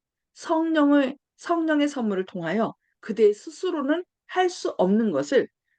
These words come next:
그대를 위하여 주-, 해 주시고자 그대의 마음속, 마음에 역사하고 계시다는 증거입니다. 그러니까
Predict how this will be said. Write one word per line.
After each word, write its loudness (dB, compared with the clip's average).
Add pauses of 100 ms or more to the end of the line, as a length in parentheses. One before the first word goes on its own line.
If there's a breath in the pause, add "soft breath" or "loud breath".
그대를 -2
위하여 -8
주-, -12 (360)
해 -4
주시고자 -4 (540)
그대의 2
마음속, -8 (240)
마음에 -2 (240)
역사하고 2
계시다는 -4 (240)
증거입니다. -6 (420)
그러니까 -4